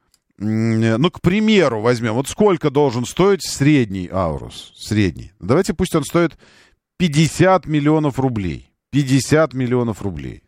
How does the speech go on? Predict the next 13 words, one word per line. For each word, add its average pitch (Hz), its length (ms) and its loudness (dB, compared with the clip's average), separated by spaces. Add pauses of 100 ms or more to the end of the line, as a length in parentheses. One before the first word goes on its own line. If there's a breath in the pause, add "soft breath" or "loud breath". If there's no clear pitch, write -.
(160)
Средний. 92 680 0 (300)
Может 127 320 -2
он 160 100 0
стоить? 101 260 -4
Или 120 120 0
он 131 140 0
до-, 123 160 0
должен 117 300 -2
сто, 90 380 -4
сто - 220 -4
миллионов 71 380 -8
стоить? - 180 -20 (720 loud breath)
Пятьдесят. 117 520 0